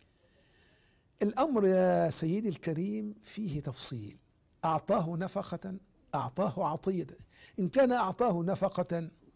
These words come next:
صرف عليه في الجامعة ولا اشتروا سيارة لأنه محتاج ليها، فهذه نفقة أعطى كل ولد ما يحتاجه. أما إذا كان قد خصه بعطية مبلغ كبير يعد عطية من العطايا وليس نفقة من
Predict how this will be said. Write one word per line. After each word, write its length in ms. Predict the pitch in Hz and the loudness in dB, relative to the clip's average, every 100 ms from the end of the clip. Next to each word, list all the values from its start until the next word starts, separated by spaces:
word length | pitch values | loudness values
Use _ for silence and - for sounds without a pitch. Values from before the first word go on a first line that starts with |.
| _ | _
صرف 320 | - 180 180 127 | 2 4 4 2
عليه 220 | 165 175 | -2 -2
في 140 | - | -4
الجامعة 640 | 147 131 170 165 143 156 147 | -8 2 2 2 -2 -2 -4
ولا 240 | 135 127 | -6 -8
اشتروا 340 | - - 165 | -10 -6 -4
سيارة 420 | 151 160 151 160 151 | -4 -4 -2 -2 -2
لأنه 240 | 170 156 | -4 -8
محتاج 400 | 143 - 190 139 | -10 -6 -6 -4
ليها، 360 | 143 131 202 220 _ _ | -6 -6 -10 -14 _ _
فهذه 440 | - 233 339 294 | -2 0 2 0
نفقة 440 | 269 220 - - 247 _ _ _ - | -2 -4 -6 -10 -16 _ _ _ 0
أعطى 300 | 196 214 214 | 0 0 -4
كل 240 | 202 156 | -4 -6
ولد 280 | 135 147 190 | -4 -4 -4
ما 180 | 277 330 | -2 -2
يحتاجه. 520 | - - 143 110 110 _ - - - | -4 -6 -8 -8 -14 _ -20 -20 -2
أما 220 | 247 302 | 0 4
إذا 220 | 262 247 233 | 4 4 2
كان 240 | 247 240 | 2 0
قد 260 | 220 208 - | 0 -4 -4
خصه 540 | - 226 - 165 160 | -4 -4 -4 -4 -4
بعطية 560 | 139 123 123 185 160 147 | -2 -4 -2 -2 0 0
مبلغ 460 | 165 165 143 143 - _ _ _ | -2 -2 -4 -6 -12 _ _ _
كبير 600 | - 143 147 151 147 143 - _ _ _ _ _ _ _ _ | -4 -2 0 0 0 -2 -10 _ _ _ _ _ _ _ _
يعد 420 | 160 139 180 151 | 2 4 4 2
عطية 640 | 156 - 127 - 233 220 - | -2 -2 -6 -4 -2 -2 0
من 280 | - 127 127 | -2 -2 -4
العطايا 720 | 113 - - 139 123 117 95 - _ _ _ _ | -6 -8 -6 -4 -2 -4 -6 -14 _ _ _ _
وليس 300 | 165 160 139 | 0 2 0
نفقة 540 | 156 165 170 - 135 | -2 -2 -4 -10 -10
من 340 | 156 151 165 | -4 -2 -2